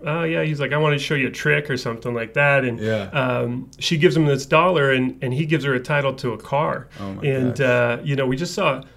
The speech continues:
Speaker 1: uh, miracles like that happen where it was, like, out of nowhere. And, you know, that was our car for probably another ten years after that.
Speaker 2: Wow.
Speaker 1: And, you know, s-, things like that, that, that God, you know, kinda pulled together just really helps. And then also, you know,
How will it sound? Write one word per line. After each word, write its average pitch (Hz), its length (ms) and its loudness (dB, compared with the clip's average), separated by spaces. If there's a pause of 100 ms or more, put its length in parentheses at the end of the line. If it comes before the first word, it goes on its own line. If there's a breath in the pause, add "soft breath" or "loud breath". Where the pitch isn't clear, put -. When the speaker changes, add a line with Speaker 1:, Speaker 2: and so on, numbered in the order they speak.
(180 loud breath)
Speaker 1:
uh, 117 240 -4
miracles 135 580 -2
like 110 180 -4
that 117 200 -8
happen 131 340 -4
where 113 120 -4
it 120 40 -4
was, 123 120 -8
like, 120 120 -6
out 127 140 -2
of 123 80 -2
nowhere. 120 500 -2
And, 127 400 -4
you 139 80 -4
know, 123 120 0
that 151 180 0
was 143 100 -2
our 127 80 0
car 139 300 -2
for 120 160 -12
probably 143 440 -6
another 107 280 -6
ten 123 320 -4
years 120 320 -2
after 131 240 -6
that. 147 260 -2
Speaker 2:
Wow. 139 60 -4
Speaker 1:
And, 120 120 -4 (300 loud breath)
you 139 120 -2
know, 127 260 2 (260)
s-, - 400 -14
things 196 220 2
like 160 260 0
that, 127 480 2
that, 120 320 2 (220)
that 127 180 -6
God, 117 380 -6 (140)
you 127 100 -4
know, 113 180 -6
kinda 117 280 -8
pulled 123 260 -8
together 113 320 -8
just 120 200 -10
really 131 440 -6
helps. 120 340 -6
And 120 100 -4
then 120 140 0
also, 120 360 -4 (280 loud breath)
you 127 80 -4
know, 117 240 -4